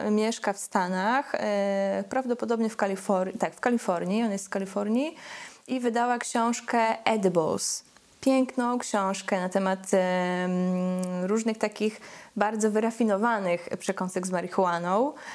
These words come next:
E, zresztą ona jest, e, szefem kuchni, ona się zajmuje gastronomią już od dłuższego czasu. No i właśnie jej pasją są, e, potrawy z marihuaną. I robi to w sposób absolutnie genialny. Jej przepisy są genialne, i zdjęcia, i wszystko naprawdę. Była wielką inspiracją,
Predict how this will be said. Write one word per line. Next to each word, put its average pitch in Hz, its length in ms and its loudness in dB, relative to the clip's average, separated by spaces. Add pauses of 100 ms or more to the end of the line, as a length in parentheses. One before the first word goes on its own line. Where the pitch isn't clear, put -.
(160)
E, 185 200 2
zresztą 208 280 2
ona 214 160 2
jest, 202 340 -2
e, 190 200 2
szefem 196 300 -4
kuchni, 247 800 0
ona 202 140 -2
się 196 120 -8
zajmuje 185 400 0 (140)
gastronomią 185 480 0
już 185 160 -4
od 202 100 0
dłuższego 196 380 -2
czasu. 226 380 -2 (400)
No 233 60 0
i 233 40 2
właśnie 262 220 2
jej 247 100 2
pasją 220 640 2
są, 190 500 2
e, 185 560 -2
potrawy 185 500 0
z 180 360 -2
marihuaną. 190 760 0 (480)
I 233 500 2
robi 233 240 0
to 233 360 2
w 233 80 -10
sposób 214 680 0
absolutnie 190 600 -2
genialny. 190 800 0
Jej 190 140 2
przepisy 220 360 -4
są 220 200 0
genialne, 196 720 2
i 202 60 2
zdjęcia, 220 540 4
i 202 80 -2
wszystko 190 440 -2
naprawdę. 185 520 2
Była 254 200 4
wielką 247 320 2
inspiracją, 226 760 0